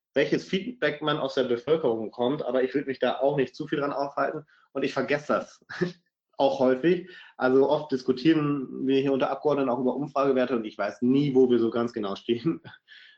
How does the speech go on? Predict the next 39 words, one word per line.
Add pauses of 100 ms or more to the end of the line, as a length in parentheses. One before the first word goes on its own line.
Das
ist
immer
recht
unangenehm,
weil, (100)
na,
irgendwie
habe
ich (120)
da
nicht
so
das
Gespür
für. (1300)
Aber (520)
die
Historie
zeigt,
das
wollte
ich
gerade
eigentlich
sagen,
dass
das
ja
grundsätzlich
auch
relativ
egal
ist, (380)
wo
die
F
D
P